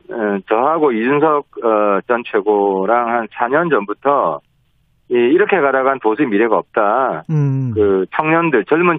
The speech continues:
Speaker 1: 층들에게까지 우리 지지층 확대를 해야 되고
Speaker 2: 예.
Speaker 1: 젊은 층들과 함께 가는 정당으로 바꿔야 된다.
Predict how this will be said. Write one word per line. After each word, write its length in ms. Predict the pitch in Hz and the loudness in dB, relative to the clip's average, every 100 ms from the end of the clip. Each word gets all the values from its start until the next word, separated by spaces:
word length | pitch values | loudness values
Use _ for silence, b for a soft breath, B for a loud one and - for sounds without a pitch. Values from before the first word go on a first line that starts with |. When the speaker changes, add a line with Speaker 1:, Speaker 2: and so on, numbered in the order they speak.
| - | -2
Speaker 1:
층들에게까지 1400 | 123 113 110 104 101 98 95 87 - 95 87 85 147 185 _ _ b | -2 -2 0 0 0 2 2 0 -2 -2 0 0 0 -2 _ _ b
우리 140 | 107 107 | -4 -2
지지층 360 | 139 135 135 120 | -4 -2 -2 -2
확대를 520 | 143 - 143 120 123 | -4 0 2 2 0
해야 100 | 127 | 0
되고 520 | 95 80 110 113 78 170 | -2 0 0 0 0 0
Speaker 2:
예. 300 | 135 123 196 - - | 0 0 -4 -6 -4
Speaker 1:
젊은 340 | 180 196 175 - | 0 0 0 -2
층들과 340 | 151 143 131 | -2 0 0
함께 280 | 131 214 208 | 0 0 2
가는 260 | 160 131 113 | 2 0 0
정당으로 1160 | 120 120 120 120 120 107 107 98 110 135 135 127 B B _ | 0 0 2 2 0 0 -2 0 2 2 0 -4 B B _
바꿔야 380 | 123 127 214 175 | -4 0 0 2
된다. 540 | 117 98 139 123 82 | 2 0 -2 -2 -2